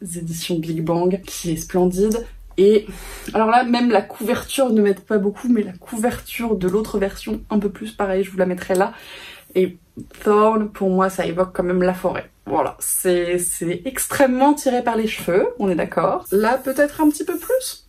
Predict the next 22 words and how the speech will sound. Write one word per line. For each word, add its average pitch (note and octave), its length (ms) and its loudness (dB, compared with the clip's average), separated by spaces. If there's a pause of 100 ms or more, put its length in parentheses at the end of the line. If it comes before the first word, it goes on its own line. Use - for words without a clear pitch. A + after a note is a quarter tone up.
mais C#4 260 0 (240)
c'est - 180 -4
très - 160 0
tiré A#3+ 240 -4
par G#3+ 120 2
les G3 100 2
cheveux, F#3+ 340 0
mais F#3+ 120 0
j'ai E3+ 100 -6
très F3+ 260 -4
envie F3 160 -2
de F3 60 -6
lire F3+ 140 -4
ce - 120 -2
livre. A3 300 2 (140)
Je F3 160 -4
me F#3+ 120 4
dis E3+ 140 -8
que - 60 -8
ça F3+ 140 -2
peut F#3 220 -2
passer F3+ 480 -2